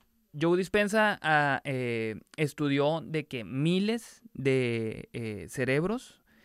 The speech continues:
y comprobaron, eh, los beneficios que tiene la, la meditación en tu vida. O sea, y te va explicando, eh, lo bien que te hace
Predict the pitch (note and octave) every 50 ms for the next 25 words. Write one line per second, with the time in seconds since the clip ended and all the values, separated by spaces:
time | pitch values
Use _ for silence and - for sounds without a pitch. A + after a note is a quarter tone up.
0 | _ _ _ _ - D#3 D#3+ F#3+ G3+ - - F#3 E3 C#3 - C#3 C3 B2 B2 A#2+
1 | A#2+ C#3+ D3+ F3 E3+ - - - D3 C3 A#2+ A#2+ B2+ B2 B2 B2 A#2+ A#2+ - -
2 | C3+ C#3 D3+ - - C#3+ - C#3 B2+ B2+ C3+ C#3+ D3 C#3+ C3 B2+ A#2+ - - A#2+
3 | A#2+ A2+ A2+ A2+ A2+ A2 G#2+ - - G#2 G#2 - - B2 A#2+ B2 C#3 - - _
4 | - - C3 A#2+ - - A2+ A2+ B2 C3 A#2+ G#2+ - - A2+ B2 A#2+ A2 - -
5 | - B2+ D3+ C#3+ - - D3 C#3+ C3+ C3+ C#3 - - - E3+ E3+ - - E3 D#3+
6 | E3 E3 F3 F#3 F#3+ - _ _ _ _ _ _ _ _ _ _ - - C3+ C3
7 | C3 B2 A#2+ A#2 A#2 A2+ A2+ A2 - _ _ _ _ _ _ - D3+ D3 D#3 D3+
8 | D3 C#3+ D#3 D#3 D#3+ D#3 E3+ E3+ G3+ F3 - G3+ F#3+ F3 E3 D#3+ - F#3+ G3+ A#3